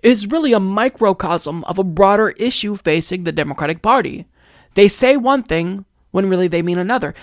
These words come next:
And can you guess who introduced Hillary Clinton at this event? Of course, it was D N C chairman Tom Perez. So in short,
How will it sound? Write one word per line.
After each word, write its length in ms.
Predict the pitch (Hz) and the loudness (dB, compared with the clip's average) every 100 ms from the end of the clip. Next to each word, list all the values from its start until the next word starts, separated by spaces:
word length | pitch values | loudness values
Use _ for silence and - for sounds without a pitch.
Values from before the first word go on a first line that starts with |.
| - | -10
And 160 | 190 | -8
can 140 | 196 240 | -6 -6
you 80 | 240 | -4
guess 320 | 226 220 - | -6 -6 -8
who 240 | 208 190 | -6 -6
introduced 460 | - 185 190 196 - | -8 -10 -8 -8 -6
Hillary 240 | 196 185 | -4 -2
Clinton 500 | 185 202 196 226 202 - - | -4 -6 -6 -6 -8 -10 -6
at 160 | 175 | -2
this 160 | 190 180 | -2 2
event? 340 | 190 220 226 _ _ _ - - _ | 2 2 -4 _ _ _ -20 -20 _
Of 120 | - - | -6 2
course, 360 | 262 180 - | 4 4 2
it 100 | 185 | -4
was 160 | 175 160 | -4 -2
D 140 | 180 | -2
N 80 | 170 | -2
C 120 | 170 | -4
chairman 580 | 156 147 135 147 165 - - | -6 -6 -4 -4 -6 -12 -10
Tom 320 | - 143 139 | -6 -2 0
Perez. 560 | 165 196 214 135 - - _ - | 2 2 2 0 -6 -14 _ -4
So 260 | - 214 | 4 4
in 120 | 226 | 4
short, 500 | 196 - 233 202 196 | 2 4 6 6 2